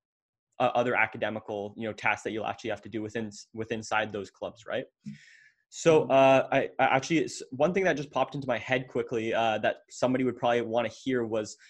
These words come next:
Speaker 1: um, so actually getting into University of Toronto, we're, we're, like, taking a little step back here.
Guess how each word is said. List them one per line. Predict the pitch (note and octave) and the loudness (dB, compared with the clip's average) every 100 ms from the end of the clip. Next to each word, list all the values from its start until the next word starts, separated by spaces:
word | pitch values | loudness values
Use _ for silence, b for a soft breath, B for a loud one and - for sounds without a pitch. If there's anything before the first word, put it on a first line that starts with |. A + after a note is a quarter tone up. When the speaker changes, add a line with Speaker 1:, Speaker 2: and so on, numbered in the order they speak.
| b - | b -4
Speaker 1:
um, | A#2 A2+ A2+ A2+ A2+ _ _ - | 0 2 0 -4 -8 _ _ -2
so | D#3+ D3 - | 2 2 4
actually | C3+ - G3 | 0 0 -2
getting | C3+ C3+ C#3 | 2 2 2
into | - C3 - | 0 -4 -2
University | B2+ A#2+ A2+ A#2+ A#2+ A#2 | -4 -2 -4 -4 -6 -6
of | A#2 | -6
Toronto, | B2+ A#2+ A2+ | -2 -2 0
we're, | A#2 | -4
we're, | F#2+ - | -4 -6
like, | A2+ A2+ | -6 -4
taking | C#3 C#3 | -4 0
a | |
little | B2 | 0
step | A#2+ - A2 | -2 -4 0
back | A#2 A#2 | 0 0
here. | A#2 | -4